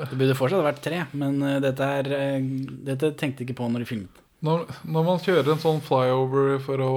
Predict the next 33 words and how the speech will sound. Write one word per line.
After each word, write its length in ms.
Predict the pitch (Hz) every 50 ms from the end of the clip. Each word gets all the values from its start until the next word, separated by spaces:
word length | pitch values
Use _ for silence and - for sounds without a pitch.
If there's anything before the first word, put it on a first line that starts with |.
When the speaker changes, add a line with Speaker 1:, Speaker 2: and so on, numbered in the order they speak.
| 131 131 131
Speaker 2:
vise 280 | 135 139 131 131 - 131
respekt 320 | 131 127 - - 127 127
til 100 | - 139
noen 120 | 135 127 123
som 120 | - 135 131
har 80 | 131 131
dødd, 400 | 127 123 135 135 147 151 160 147 135
så 200 | - - 139 135
er 300 | 131 127 123 123 120 120
det, 140 | 131 131 135 135 135 139 143 139 139 139 139 135 131 -
flyr 160 | - 135 131 123
man 220 | 131 135 151 160
en 80 | 160 -
annen 320 | 147 131 123 120 127 131 131
type 240 | 139 131 131 -
formasjon. 520 | - 123 123 123 117 - 131 139 151 156 - - - - _ _ _ _ _ _ _ _ _ _ _ _ _ _ _ _ _ _ _ _ _
Speaker 1:
Jeg 80 | 131 117
vet 160 | 107 - 107
ikke. 160 | 110 127 127 -
Dette 200 | 139 120 113 -
er 220 | 127 113 107 101 104
ikke 140 | 113 123 117
det. 140 | 117 123 - - _ _ _ _ -
Speaker 2:
Men 120 | 156 156 156
man, 140 | 165 175
det 360 | 165 156 151 156 156 143 160 151
er 180 | 151 143 139 147
i 60 | 139
hvert 160 | 139 131 135
fall 180 | - 139 139 135
en 300 | 131 123 127 131 131 123 131
flymilitær 600 | - 135 131 127 120 120 123 123 123 - 127 127 127
greie 340 | 131 131 127 120 120 127